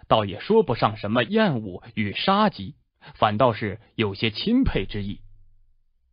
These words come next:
一界之尊与仙神以及魔界周旋，于死地还能翻盘，此人不可小看，没有必要招惹。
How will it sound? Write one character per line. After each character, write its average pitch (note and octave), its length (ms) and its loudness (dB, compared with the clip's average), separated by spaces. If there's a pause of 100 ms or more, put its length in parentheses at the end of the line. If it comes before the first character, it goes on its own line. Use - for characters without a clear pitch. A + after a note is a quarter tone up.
(1500)
一 C3+ 280 2
界 A#2+ 220 0
之 C3 180 -2
尊 D#3 480 0 (440)
与 G2 200 -12
仙 E3 420 -2
神 A#2 440 -6
以 A2 180 -10
及 A2+ 160 -6
魔 A#2+ 320 -2
界 E3+ 240 -2
周 A2 220 -6
旋， - 280 -16 (720)
于 A#3+ 200 2
死 - 380 -8
地 E3 320 -2
还 A2 240 -6
能 B2 160 -2
翻 F3+ 260 0
盘， D#3 380 -6 (1160)
此 A#2+ 200 -6
人 A#2+ 240 -2
不 B2+ 200 -4
可 A2+ 160 -4
小 - 260 -12
看， - 240 -8 (920)
没 C3 200 0
有 A#2 160 2
必 B2+ 120 -6
要 B2 180 -2
招 A#2 220 2
惹。 - 220 -16